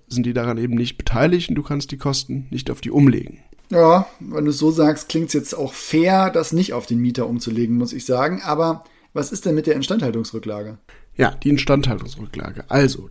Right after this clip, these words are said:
Speaker 1: die Eigentümergemeinschaft kann gemeinsam entscheiden, wie viel sie anspart, um damit laufende oder vielleicht anstehende Sanierungen oder Reparaturen zu bezahlen.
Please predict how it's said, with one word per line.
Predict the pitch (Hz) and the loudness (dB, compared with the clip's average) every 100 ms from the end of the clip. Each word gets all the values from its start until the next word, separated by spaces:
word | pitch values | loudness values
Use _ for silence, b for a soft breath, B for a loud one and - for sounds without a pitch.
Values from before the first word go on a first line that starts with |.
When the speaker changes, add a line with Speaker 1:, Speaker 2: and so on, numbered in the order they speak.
| - | -12
Speaker 1:
die | 107 - | -10 -6
Eigentümergemeinschaft | 151 240 254 151 131 120 117 127 135 | -2 2 0 2 2 2 0 -2 -4
kann | - 151 160 - | 0 2 2 0
gemeinsam | 143 123 110 151 214 214 | 2 4 2 0 0 2
entscheiden, | 180 - 156 165 165 | 0 0 -2 -2 -2
wie | 143 | -2
viel | 131 - - 165 202 220 | -6 -8 -8 -6 -4 -2
sie | 202 156 | -2 0
anspart, | 110 170 180 - 180 226 - B B B B - | 0 -2 -2 -4 -4 -4 -8 B B B B -4
um | - 175 196 202 - _ - | 6 8 8 0 -4 _ -2
damit | 147 147 | 2 2
laufende | 127 113 113 180 - 214 202 190 - | 2 2 2 0 -2 0 2 0 -4
oder | - 113 76 - - | -6 -6 -6 -12 -18
vielleicht | - - - | -14 -12 -6
anstehende | - 175 - 151 147 147 127 | 0 0 0 2 4 4 2
Sanierungen | 120 127 156 139 139 131 | 2 2 4 4 0 0
oder | 117 120 | -2 -4
Reparaturen | 120 123 123 135 120 | -4 -6 0 2 2
zu | 82 104 | 0 -8
bezahlen. | - - 80 - | -10 -8 -8 -10